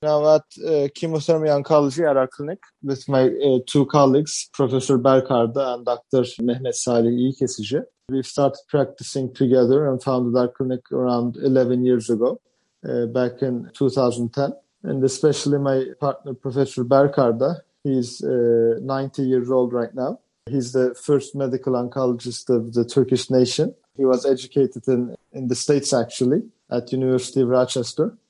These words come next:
And, uh, following completing his, uh, medical oncology, uh, training in the States, he came back to, uh, Turkey and founded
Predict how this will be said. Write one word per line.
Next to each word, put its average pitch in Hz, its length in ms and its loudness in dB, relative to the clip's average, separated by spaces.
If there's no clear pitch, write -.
And, 123 360 -4
uh, 117 880 2
following 127 520 -2
completing 135 640 -6
his, 123 320 -4
uh, 131 180 -2
medical 120 400 0
oncology, 123 640 2
uh, 123 300 -2
training 120 480 0
in 117 140 -2
the 113 80 -8
States, - 560 -2
he 143 120 0
came 135 300 2
back 131 280 2
to, 127 600 0
uh, 123 80 -16
Turkey 147 380 2
and 143 160 -2
founded 147 540 0